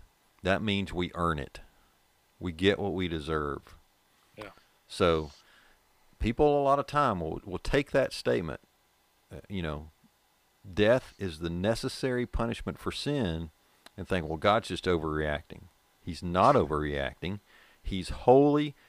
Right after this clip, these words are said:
Speaker 1: he's perfect, and he cannot abide in sin, with sin.
Speaker 2: Correct.
Speaker 1: Therefore, he must punish those who perform it. Okay, but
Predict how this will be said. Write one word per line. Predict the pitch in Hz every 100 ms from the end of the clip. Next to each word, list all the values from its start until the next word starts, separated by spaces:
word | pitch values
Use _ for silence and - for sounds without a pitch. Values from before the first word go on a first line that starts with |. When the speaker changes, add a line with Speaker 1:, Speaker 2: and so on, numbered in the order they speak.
| _
Speaker 1:
he's | 95 -
perfect, | - 123 - 123 -
and | 95
he | 90
cannot | - - 123 123 120
abide | 110 85 90 90 90 87
in | 85
sin, | 80 - 71 - - - _ - -
with | 87 98
sin. | - - 60 - - _ _ _ _ _ _ _ - - - -
Speaker 2:
Correct. | 113 117
Speaker 1:
Therefore, | - 85 101 - 82 76 76 - _ _ _
he | - 90
must | 87 85 82 - - - _ _ _ -
punish | - 139 90 71 - - - _ _ _
those | 80 80 80 80 76 -
who | 85 78 -
perform | 76 - 80 69
it. | 69 - - _ _ _ _ _ _ _ _ _ _ _ _ -
Okay, | 85 120 98 - _ _ _ -
but | 87 196 190 95